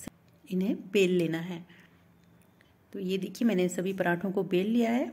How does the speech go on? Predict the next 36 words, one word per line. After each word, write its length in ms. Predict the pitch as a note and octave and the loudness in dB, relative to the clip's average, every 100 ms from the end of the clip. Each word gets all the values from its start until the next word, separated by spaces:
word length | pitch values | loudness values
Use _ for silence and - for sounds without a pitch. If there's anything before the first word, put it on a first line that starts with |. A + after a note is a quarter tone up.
| - | -4
और 180 | F3+ F3+ | -2 0
अब 120 | F3+ | 0
एक 160 | F3 - | -2 -2
तवा 240 | F3 G3 | 0 0
गरम 240 | F3+ F3+ A3+ | 0 2 2
होने 240 | G#3 G#3 | 0 -2
के 100 | G#3+ | -2
लिए 100 | A3 | 0
रख 180 | F3+ - | -2 -2
दिया 180 | G#3+ A3+ | -2 -2
है 100 | G#3+ | -2
मैंने, 200 | G#3+ A3+ | -2 -2
इस 140 | A#3+ | -2
पे 180 | - D4 | 0 2
ऑयल 320 | G3+ F3 G3+ | 2 2 2
डाल 200 | G#3 G#3 | 0 0
दिया 260 | G#3 A#3+ F4 - - - - _ A3+ | -2 -2 -2 -6 -20 -20 -20 _ -2
और 160 | F#3+ | 0
इस 100 | F#3+ | 0
प्रकार 280 | F#3+ G#3+ G3+ | -2 0 0
से 120 | G3 | 0
इसे 180 | G3+ A3+ | -4 -2
फैला 300 | A3 F#3+ F#3 G#3 | 0 0 2 0
देंगे 380 | G3+ G#3 G4 - - - _ _ - | 0 0 -2 -2 -20 -20 _ _ -6
और 300 | F#3 F#3 F#3 | -4 -4 0
अब 160 | B3 B3 | 0 2
इन 200 | G#3 A#3 A#3 | 2 0 0
पराठों 380 | F#3 E3+ E3+ F#3+ | 0 -2 -4 -4
को 140 | A3+ | -2
इस 120 | G#3 | -2
पे 240 | - D#4 - - - _ F#3+ | -2 -6 -6 -16 -20 _ -8
एक 140 | F#3 | -4
एक 120 | A3 | -4
करके 340 | G3 F#3 C4 F4 | -4 -2 -2 -2
सेक 300 | - E3+ - | -6 -8 -6
लेंगे। 340 | D#3+ E3 E3+ | -6 -6 -8